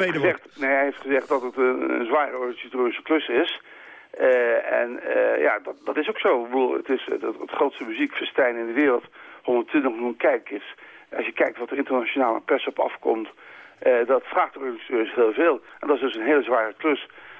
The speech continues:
Speaker 2: Maar, eh, het is wel een klus die we graag op onze schouders nemen als, eh, Anouk gaat winnen.
Speaker 1: Ja, precies. Maar goed, we moeten eerst die, eh, finale maar eens eventjes, eh,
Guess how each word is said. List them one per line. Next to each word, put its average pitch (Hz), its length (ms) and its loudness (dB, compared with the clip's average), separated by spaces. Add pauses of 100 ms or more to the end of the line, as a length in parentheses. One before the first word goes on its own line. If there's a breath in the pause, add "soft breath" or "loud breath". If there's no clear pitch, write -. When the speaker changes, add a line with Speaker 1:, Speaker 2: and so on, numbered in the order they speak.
(120)
Speaker 2:
Maar, 123 320 2
eh, 110 340 0
het 110 100 -6
is 113 80 0
wel 117 100 4
een 123 120 0
klus 127 200 -2
die 123 120 -10
we 120 40 -4
graag 127 320 -2
op 127 120 -8
onze 120 140 -6
schouders 131 380 0
nemen 135 320 -4
als, - 260 -4
eh, 139 60 2
Anouk 131 240 -2
gaat 127 160 -2
winnen. 110 300 0
Speaker 1:
Ja, 117 220 0
precies. 107 300 -2
Maar 110 120 0
goed, 107 160 0
we 113 80 0
moeten 135 180 2
eerst 147 140 0
die, 131 300 2
eh, 113 60 2
finale 120 380 0
maar 143 160 2
eens 139 120 -2
eventjes, 135 440 0
eh, 139 80 4